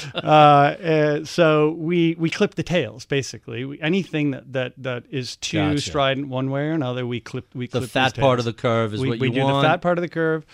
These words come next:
Speaker 1: And I would also contend TripAdvisor was something we owned at Expedia. We learned
Speaker 2: Mm-hmm.
Speaker 1: a lot from TripAdvisor with people leaving anonymous reviews about
Speaker 2: Right.
Speaker 1: hotels, right? Uh, and I would say over time that TripAdvisor, Yelp, Glassdoor,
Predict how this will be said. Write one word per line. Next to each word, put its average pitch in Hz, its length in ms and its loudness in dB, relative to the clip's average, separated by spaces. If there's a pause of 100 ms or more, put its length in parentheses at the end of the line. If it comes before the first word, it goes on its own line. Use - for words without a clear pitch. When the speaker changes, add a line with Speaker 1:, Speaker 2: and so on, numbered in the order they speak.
(280)
Speaker 1:
And 151 100 0
I 156 120 4
would 170 180 4
also 180 720 2
contend 131 680 -6
TripAdvisor 135 600 -4
was 120 120 -12
something 127 320 -8
we 127 120 -6
owned 117 200 -6
at 110 40 -8
Expedia. 110 540 -10
We 110 100 -14
learned 110 200 -8
Speaker 2:
Mm-hmm. 101 100 -6
Speaker 1:
a - 20 -6
lot 117 220 -8
from 117 320 -12
TripAdvisor 110 880 -12
with 113 140 -16
people 123 260 -8
leaving 113 460 -8 (120)
anonymous 107 480 -10
reviews 107 380 -14
about 113 240 -10
Speaker 2:
Right. 101 160 -4
Speaker 1:
hotels, 185 320 -10
right? 120 200 -16 (640)
Uh, 123 240 -10
and 160 440 0 (120)
I 170 100 0
would 180 140 0
say 226 220 0
over 175 220 0
time 160 640 -2
that 143 180 -8
TripAdvisor, 156 720 -4
Yelp, 139 400 -2
Glassdoor, 135 960 -4